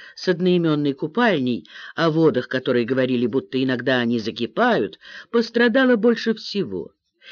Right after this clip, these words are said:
Теперь в ней были трещины шириной с ладонь, и около двадцати каменщиков заделывали их.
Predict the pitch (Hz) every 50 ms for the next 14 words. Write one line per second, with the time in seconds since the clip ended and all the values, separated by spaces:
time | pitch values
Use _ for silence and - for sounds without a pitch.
0 | - - _ - 247 240 233 285 311 294 262 240 220 247 247 233 190 247 233 226
1 | 226 220 - 254 311 294 240 - - - 139 135 120 117 - - - - - -
2 | - - 254 247 254 247 262 254 240 - - 214 226 233 226 160 120 113 104 98
3 | 92 90 - - - - - - 233 247 226 - 240 247 240 190 214 254 240 247
4 | - 254 247 233 - 285 - - - 220 190 156 131 131 117 117 - - 139 127
5 | - 117 113 - _ - - - - 113 127 139 185 202 160 120 120 110 95 87
6 | 92 85 76 73 78 82 76 78 -